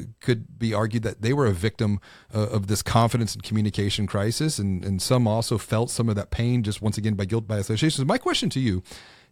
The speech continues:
is, is for smaller community financial brands, um, how can they continue to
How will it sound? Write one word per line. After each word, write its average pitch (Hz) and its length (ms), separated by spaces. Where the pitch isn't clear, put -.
is, 180 220
is 185 160
for 190 120
smaller 302 560
community 180 520
financial 165 460
brands, 101 680
um, 107 560
how 269 220
can 240 320
they 113 500
continue 160 640
to 131 600